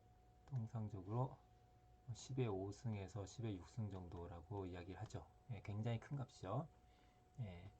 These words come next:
그래서 뭐 이거를 그대로 활용하는 케이스는 굉장히 제한돼 있고요. 아, 그런 것보다, 어,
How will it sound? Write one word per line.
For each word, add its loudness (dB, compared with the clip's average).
그래서 -2
뭐 6
이거를 6
그대로 8
활용하는 8
케이스는 4
굉장히 0
제한돼 6
있고요. -4
아, 2
그런 4
것보다, 8
어, 0